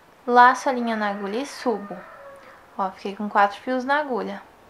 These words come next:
laço a linha, passo por dentro desses dois primeiros fios, laço a linha novamente,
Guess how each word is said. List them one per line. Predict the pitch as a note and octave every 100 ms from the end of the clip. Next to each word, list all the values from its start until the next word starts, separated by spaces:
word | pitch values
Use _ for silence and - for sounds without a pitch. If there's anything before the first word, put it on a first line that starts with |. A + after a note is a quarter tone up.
| -
laço | G#3+ G3+ G3+ -
a |
linha, | G3 G3 G3 B3 E4+ - - - _
passo | - A#3 -
por | -
dentro | G#3 G#3 G3+
desses | G3+ G3 - G3
dois | G3 F#3+ -
primeiros | D4+ C#4+ B3 A#3+
fios, | - G3 F3+ D4+ D#4+ - - - - - - _ -
laço | A#3 A3 A3
a | A#3+
linha | A3+ G#3+
novamente, | G3+ F#3+ F#3+ F3+ F3+ F#3 - E4